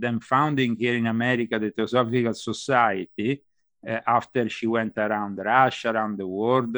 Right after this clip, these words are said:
she was born in Ukraine, she created an organization that then functioned as a structure that could be used by the intelligence organizations, mainly the British one,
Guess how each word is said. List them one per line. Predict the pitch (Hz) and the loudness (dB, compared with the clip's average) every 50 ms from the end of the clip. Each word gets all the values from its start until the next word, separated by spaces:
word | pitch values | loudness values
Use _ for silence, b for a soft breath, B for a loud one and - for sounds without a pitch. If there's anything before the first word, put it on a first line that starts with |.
| 123 - _ _ _ _ _ _ _ _ | -8 -8 _ _ _ _ _ _ _ _
she | - - | -2 2
was | 147 131 127 104 | 4 4 4 2
born | 110 113 131 131 131 127 120 | 2 2 4 4 6 6 6
in | 120 117 107 | 4 2 0
Ukraine, | 104 98 - - 113 113 117 120 127 131 147 156 - _ _ _ _ _ _ _ | -2 -6 -8 -6 -4 -2 -2 0 0 0 0 -2 -6 _ _ _ _ _ _ _
she | - - 202 | -8 -6 -4
created | 180 - 196 226 285 269 - - 202 175 151 | 0 2 4 4 4 2 4 4 2 2 4
an | 156 156 156 | 0 0 0
organization | 151 147 143 160 175 175 175 165 139 120 156 170 156 135 - - - 127 123 | 0 -2 -2 0 0 0 -2 -4 -4 -2 0 0 2 0 -2 -2 -4 -2 0
that | 123 139 151 165 | 0 -2 0 2
then | 214 247 240 | 2 2 2
functioned | 226 - - 202 202 185 - - - 156 139 135 - | 2 2 2 0 0 0 -4 -6 -6 -6 -6 -4 0
as | - 143 127 147 | 0 0 0 0
a | 135 | -4
structure | - - - - 190 220 240 220 - - - - 127 117 113 110 | -8 -6 -4 0 4 4 4 4 2 -2 -6 -4 -4 -4 -4 -4
that | 123 135 - _ | -4 -4 -4 _
could | - 160 147 135 131 | 0 0 0 0 0
be | 143 147 139 139 190 269 | -2 -2 0 2 4 4
used | 285 226 147 | 4 4 4
by | 131 147 143 | 4 2 2
the | 131 131 | 2 2
intelligence | 131 131 120 - 185 214 220 214 185 139 147 139 - - | 0 -2 0 0 0 2 2 2 0 0 -2 -2 -2 -4
organizations, | 143 127 123 135 135 131 131 123 - 156 160 147 131 - - 120 107 101 - - - _ _ _ _ _ _ _ _ - | -4 -2 0 0 0 0 -2 -2 0 0 0 0 0 -2 -4 -4 -4 -4 -6 -10 -18 _ _ _ _ _ _ _ _ -2
mainly | 123 127 147 180 202 226 226 220 208 170 143 135 127 113 101 - _ _ _ _ | 2 4 6 6 8 8 8 8 8 8 6 6 4 2 0 -2 _ _ _ _
the | - 120 | -4 -4
British | 104 104 123 156 220 226 180 139 - - | -2 2 2 4 4 4 2 0 0 0
one, | 123 110 110 135 156 | 0 0 0 -2 -2